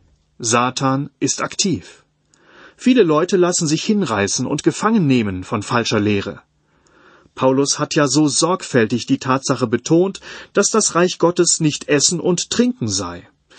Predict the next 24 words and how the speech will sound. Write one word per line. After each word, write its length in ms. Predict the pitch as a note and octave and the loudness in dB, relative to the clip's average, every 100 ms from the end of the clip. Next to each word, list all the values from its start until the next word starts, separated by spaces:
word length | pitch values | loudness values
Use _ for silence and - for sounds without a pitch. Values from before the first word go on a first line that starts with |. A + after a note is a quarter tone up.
| - - _ - | -20 -20 _ 4
Nun, 240 | B3 E3+ | 6 6
das 200 | C3 - | 4 2
Reich 220 | C3 C#3 | 0 2
Gottes 380 | - B2+ D3+ C#3 | 2 2 2 0
ist 240 | A#2+ - | 2 2
auch 240 | C3 C3+ C3 | 4 2 4
nicht 340 | B2+ A2+ - | 0 0 -2
Zeichen 420 | - F#3+ F#3 F#3+ | -2 0 0 -2
und 220 | F3+ F3 F#3 | -2 0 2
Wunder. 460 | A3+ A2 F#2 - _ _ _ - - - | 2 0 -8 -14 _ _ _ -20 -16 -2
Es 160 | C#3+ | 0
ist 220 | E3+ - D3 | 0 0 0
mit 200 | C3 - | 0 -2
keinem 440 | - E3+ F3+ D#3+ | 0 2 2 2
dieser 340 | C#3 C3+ C#3 | 2 2 0
äußeren 420 | C3 B2+ C#3+ B2+ A2+ | 0 0 2 0 0
Dinge 300 | A#2 A2 A2 | 0 0 0
gegeben. 580 | C3 D3+ B2 G2 G2+ - _ _ _ _ _ _ _ | 0 2 0 0 -12 -20 _ _ _ _ _ _ _
Das 200 | - C3 | -4 0
Reich 220 | C3 C3 - | 0 0 2
Gottes 380 | E3+ F#3+ G3 | 2 4 2
ist 300 | - F#3+ - | 2 -2 0
einfach 360 | D3+ F3 F3+ - | 0 0 0 0
nur 400 | D#3+ D3+ D#3+ D#3+ | 2 2 2 -4